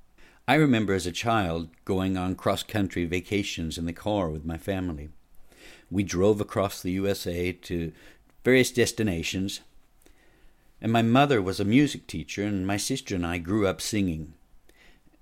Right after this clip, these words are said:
When we were on those long trips, we'd sing the scores of every Broadway <laughs> musical we knew, as well as just about any other song we could think of. Everything was in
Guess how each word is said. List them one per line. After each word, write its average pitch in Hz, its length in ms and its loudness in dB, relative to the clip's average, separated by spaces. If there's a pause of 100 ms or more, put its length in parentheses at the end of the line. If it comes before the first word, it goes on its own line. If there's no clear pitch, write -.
(500)
When 107 140 0
we 117 100 2
were 127 120 4
on 147 160 4
those 95 220 -2
long 107 380 0
trips, - 560 -4 (580)
we'd 104 260 -4
sing 107 580 0
the 87 100 -4
scores 98 480 -2
of 82 220 -6
every 113 240 4
Broadway 104 400 2
<laughs> 87 120 -2
musical 92 400 -2
we 87 140 0
knew, 92 360 0 (360)
as 101 200 -4
well 113 200 2
as 107 160 -2
just - 240 -2
about 95 240 0
any 101 240 2
other 90 160 0
song 90 340 -2
we 87 100 -2
could 82 180 -10
think 95 240 -2
of. 76 260 -8 (1040)
Everything 107 540 2
was 92 180 0
in 78 140 -8